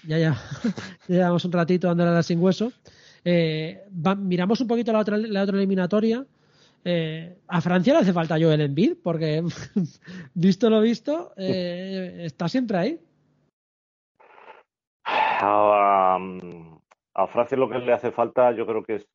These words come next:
Speaker 2: otro seleccionador. Ya
Speaker 1: Sí.
Speaker 2: va siendo
Speaker 1: <laughs> Sí, sí, sí.
Speaker 2: un momento de, de que el, Don Benson, eh,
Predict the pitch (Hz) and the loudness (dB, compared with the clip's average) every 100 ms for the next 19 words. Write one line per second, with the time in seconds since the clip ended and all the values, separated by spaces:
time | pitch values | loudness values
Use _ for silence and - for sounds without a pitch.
0 | _ - 113 110 - 101 95 98 90 113 | _ -8 -6 -8 -4 -4 -2 -2 0 0
1 | - - _ 87 90 95 92 98 90 90 | -2 -12 _ -4 0 2 0 -2 0 2
2 | 90 90 87 82 - - _ 143 - - | 4 4 4 0 -4 -14 _ -14 -6 -4
3 | - - 143 131 127 127 170 113 110 107 | -4 -6 -10 -10 -12 -14 -6 -2 0 2
4 | 107 95 107 101 101 98 98 98 104 101 | 0 2 2 2 0 -2 0 0 2 2
5 | 101 98 95 92 90 92 92 95 98 104 | 2 2 2 0 0 -2 0 -4 -4 -6
6 | 104 101 98 92 90 87 | -6 -4 -4 -4 -6 -6